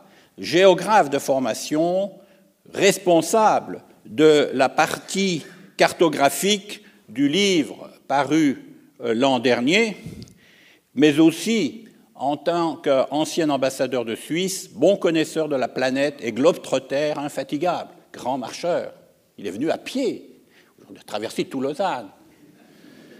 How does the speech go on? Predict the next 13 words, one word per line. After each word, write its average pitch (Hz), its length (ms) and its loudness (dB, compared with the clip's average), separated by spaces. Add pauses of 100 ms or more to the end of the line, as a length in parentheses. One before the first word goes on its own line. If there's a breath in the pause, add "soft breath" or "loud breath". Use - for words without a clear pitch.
(300 loud breath)
nous 143 160 4
montrera 214 800 2
et 165 140 0
commentera 170 680 2
brièvement 156 1040 -2 (320 soft breath)
quelques 180 480 2
cartes 180 380 -4
historiques 143 720 -6 (240 soft breath)
du 160 140 -4
pays 139 280 0
roman. 202 320 -6 (2750 loud breath)
Première 220 420 2
question. - 380 -4